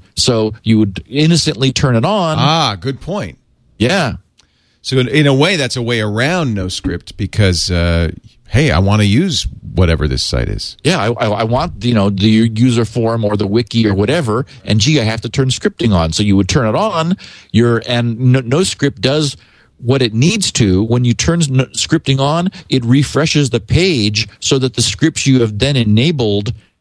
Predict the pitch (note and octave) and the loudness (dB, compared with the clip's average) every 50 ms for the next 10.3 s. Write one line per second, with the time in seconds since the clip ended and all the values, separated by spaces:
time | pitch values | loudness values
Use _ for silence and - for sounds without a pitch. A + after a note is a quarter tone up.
0 | _ _ _ - - C3+ B2 B2 - - - C3+ B2+ B2 - - A#2 - - B2+ | _ _ _ -2 -2 0 0 -2 -2 0 0 2 0 0 -2 -4 -4 -2 0 0
1 | G#2+ G2+ F#2+ G#2 C#3 D3 G3 E3+ B2+ A2 G#2 G#2+ A2 G#2+ - E3 G3 G3 - C3+ | 2 2 2 0 0 0 0 0 0 -2 -2 -2 -2 -2 0 0 0 0 -2 0
2 | A2+ G#2+ A2+ A#2+ C3 - - - _ _ - E2 F2+ - G3 - - - B2+ B2 | 0 2 2 0 0 -4 -8 -20 _ _ -2 2 2 2 2 0 -2 -2 -2 -2
3 | A#2+ A2 A2 A2 F#2 A2+ A2 G#2 G2 F#2+ F2+ G#2+ A2+ G#2 G2+ G#2 F#2+ G2 F#2 F#2 | 0 0 0 0 0 0 -2 -2 -2 -2 0 0 0 0 -2 -2 0 2 2 2
4 | F#2+ A#2 D3 - - - _ - B2+ A#2 A2+ C3 B2+ B2 A#2+ A#2 A#2+ C3 D3+ E3 | 2 2 0 -4 -8 -14 _ -4 -4 0 2 2 2 2 0 0 0 0 2 2
5 | E3+ E3 D#3 - - - C3 D3 D3+ C#3 - - C#3 C#3 C3 - - A#2+ A#2 G#2+ | 2 2 0 -4 -4 -4 -4 -2 -4 -4 -2 -2 -2 -2 -2 -4 -2 0 0 2
6 | G#2 G2+ G2+ - F#3 F#3 D#3 A2+ A2+ A2+ A2 G#2 G#2+ A2+ G#2+ F#2+ A2+ A#2 A2+ - | 2 2 2 2 2 0 0 0 2 0 2 2 2 0 2 2 0 0 0 0
7 | - G3 G3 D3+ G2+ D2 A1+ - G#2 C3 D3 C3+ B2+ A#2+ - - _ _ _ _ | 0 -2 -2 -2 -4 -4 -4 -4 -2 0 0 0 0 -4 -8 -20 _ _ _ _
8 | _ _ _ _ _ - A2 C3+ C#3+ C#3 C3+ B2 - - G#2+ A2 G2 E2+ - - | _ _ _ _ _ -2 0 2 2 2 0 -2 -4 -6 -6 -6 -6 -6 -4 0
9 | A2+ C3 B2+ B2+ B2+ D#3 G#3 A3 - - E3+ D3+ C3+ C3 C3 B2+ A#2+ C#3 C#3 B2 | 0 2 2 2 2 2 0 0 0 0 0 0 2 2 2 2 2 2 2 2
10 | G#2+ G2+ G2 G#2 A2+ A#2+ | 2 2 2 0 -2 -4